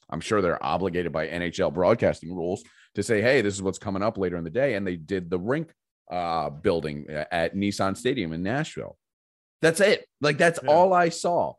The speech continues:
Speaker 1: So if
Speaker 2: Yeah.
Speaker 1: I'm the guy that only saw that, what did anyone else that's listening to this podcast that's not as de-, enveloped into it as you and I are, uh, and, or just as equally a-, amount, like, what, what it, we, I guarantee you not,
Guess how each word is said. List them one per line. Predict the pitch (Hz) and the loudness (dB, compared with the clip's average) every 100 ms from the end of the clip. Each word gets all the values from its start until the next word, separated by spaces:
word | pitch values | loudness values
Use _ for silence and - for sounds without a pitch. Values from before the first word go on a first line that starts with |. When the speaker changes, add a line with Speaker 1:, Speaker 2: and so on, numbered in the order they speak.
| _ - | _ 0
Speaker 1:
So | 170 | 4
if | 165 | 4
Speaker 2:
Yeah. | 127 | 4
Speaker 1:
I'm | 151 220 | 2 2
the | 226 | 0
guy | 120 107 101 101 | 0 0 0 0
that | 110 110 | -2 -4
only | 139 147 | -4 -4
saw | 135 - 123 101 | -6 -2 -2 -2
that, | 127 98 85 _ _ - | -4 -4 -8 _ _ -12
what | 110 202 214 | -2 -2 -2
did | 151 110 - _ - | -6 -6 -16 _ -4
anyone | 156 165 147 139 | -2 0 0 0
else | 147 143 | 0 -2
that's | 120 | -2
listening | 123 139 131 | -2 -2 -4
to | 123 | -4
this | 113 | -4
podcast | - 139 170 113 95 95 | -2 0 0 0 -2 -2
that's | 101 92 | -6 -6
not | 107 120 170 | -4 -2 -2
as | 156 110 | -2 -4
de-, | 104 101 | -4 -4
enveloped | 104 85 92 90 87 | -6 -4 -4 -4 -4
into | 85 95 85 | -6 -4 -2
it | 82 | -2
as | 82 - - | -4 -6 -8
you | 92 85 | -4 -2
and | 80 | -2
I | 73 71 | -4 -4
are, | 67 71 98 _ _ _ _ | -4 -2 -4 _ _ _ _
uh, | - 104 98 98 92 - | -2 0 2 0 -2 -2
and, | 117 107 - | -2 -2 0
or | 135 156 | 4 4
just | 113 107 123 - | 4 0 0 0
as | 95 | -2
equally | 120 156 113 87 82 | -2 0 0 0 -2
a-, | - 85 - | -4 -6 -6
amount, | 87 76 82 113 - | -6 -4 -4 -4 0
like, | 123 123 - _ - - _ _ _ 139 | 2 2 -4 _ -20 -20 _ _ _ 0
what, | 135 147 143 | 4 4 4
what | 143 170 | 4 4
it, | 185 | 4
we, | 139 135 123 143 | 0 -6 -2 0
I | 147 | 0
guarantee | 131 151 156 170 | 0 -2 0 -2
you | 135 | -2
not, | 107 113 | 0 -2